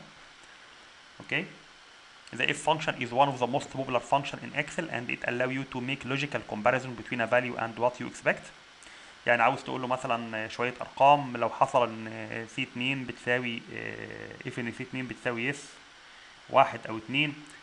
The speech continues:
تقدر تتحكم في الكلام ده. ممكن نشوف مثال عليها دلوقتي حالاً.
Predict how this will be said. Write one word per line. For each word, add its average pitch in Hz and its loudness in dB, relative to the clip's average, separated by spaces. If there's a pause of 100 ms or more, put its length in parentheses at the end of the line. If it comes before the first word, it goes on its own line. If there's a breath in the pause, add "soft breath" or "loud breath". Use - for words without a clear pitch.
تقدر 135 6
تتحكم - 0
في 131 -4
الكلام 120 2
ده. 165 6 (340)
ممكن 156 -2
نشوف 147 -4
مثال 127 4
عليها 117 4
دلوقتي - 0
حالاً. - -6